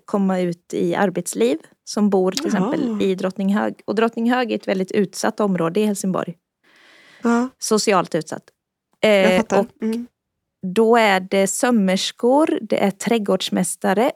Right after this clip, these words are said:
Speaker 1: kockar. Eh,
Speaker 2: Coolt!
Speaker 1: ja, och lite
Speaker 2: Var-,
Speaker 1: annat.
Speaker 2: varför pratar de inte om det här? Det är ju jättekonstigt.
Speaker 1: Ja, jag ska säga att de är
Speaker 2: <clears throat>
Speaker 1: väldigt dåliga på att göra reklam,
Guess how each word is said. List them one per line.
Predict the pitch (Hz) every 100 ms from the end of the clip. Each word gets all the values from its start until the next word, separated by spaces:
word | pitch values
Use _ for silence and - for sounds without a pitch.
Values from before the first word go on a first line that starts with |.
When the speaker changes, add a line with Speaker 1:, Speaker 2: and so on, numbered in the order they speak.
| -
Speaker 1:
kockar. | 240 233 _ - 196 226 277
Eh, | 277 _ _ _ _ _ - 190 269
Speaker 2:
Coolt! | 339 208 165 156 147 151 165 _ - _ _ _ _ -
Speaker 1:
ja, | 262 370 - -
och | 285
lite | 311
Speaker 2:
Var-, | 294
Speaker 1:
annat. | 214 226 247
Speaker 2:
varför | 330 320 339 - 311
pratar | - 285 240 233
de | 233
inte | 220 220
om | 214
det |
här? | 226 277 - 185
Det | 214
är | 202
ju |
jättekonstigt. | 190 220 - - 175 180 - 240
Speaker 1:
Ja, | 220 226 -
jag | 240 254
ska | - 294
säga | 330 285 -
att | 208
de | 320 285 202
är | 370 -
Speaker 2:
<clears throat> |
Speaker 1:
väldigt | - 247 202 226 247
dåliga | 262 226 196
på | 196
att | 180
göra | 175 170 160
reklam, | 165 202 180 170 -